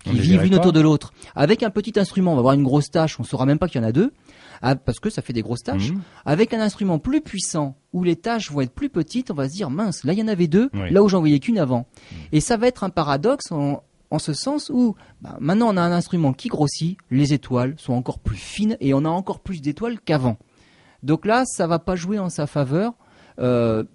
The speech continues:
Speaker 1: bah, pour les étoiles. On comprendra bien plus tard ce phénomène. C'est ce qu'on va aussi reprocher à Galilée. C'est-à-dire qu'il,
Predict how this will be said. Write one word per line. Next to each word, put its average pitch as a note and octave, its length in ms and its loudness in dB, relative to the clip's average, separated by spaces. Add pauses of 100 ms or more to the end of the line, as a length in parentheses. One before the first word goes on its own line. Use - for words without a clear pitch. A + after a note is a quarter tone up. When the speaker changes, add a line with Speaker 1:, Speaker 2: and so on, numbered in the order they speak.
(120)
Speaker 1:
bah, A#2+ 140 -4 (360)
pour F3 160 -2
les C3+ 120 2
étoiles. A2+ 360 -2
On A#2 160 -2
comprendra B2 420 -4
bien A2+ 160 -2
plus A2+ 160 -6
tard D3+ 260 -2
ce - 220 -6
phénomène. G#2+ 460 -4 (340)
C'est - 220 -2
ce - 80 -6
qu'on D#3+ 160 -2
va C#3+ 100 2
aussi D3 300 0
reprocher C3 420 -4
à C3 60 -4
Galilée. G#2+ 420 -4
C'est-à-dire C3+ 220 -2
qu'il, E3 180 -6